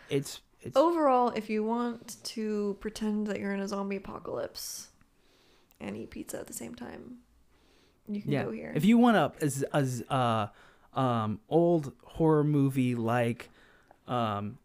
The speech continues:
Speaker 1: atmosphere, which is kinda what we kinda got with some relatively okay pizza, go ahead,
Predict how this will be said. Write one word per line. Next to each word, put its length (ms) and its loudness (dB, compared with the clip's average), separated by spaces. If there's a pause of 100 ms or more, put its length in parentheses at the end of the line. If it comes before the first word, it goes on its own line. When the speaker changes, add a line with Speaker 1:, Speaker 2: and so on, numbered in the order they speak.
Speaker 1:
atmosphere, 920 -2 (100)
which 180 -4
is 100 -2
kinda 220 -4
what 180 -2
we 200 -2
kinda 280 -6
got 340 -4 (180)
with 180 -4
some 400 -2 (640)
relatively 560 2
okay 280 -2
pizza, 460 -4 (920)
go 160 0
ahead, 300 -2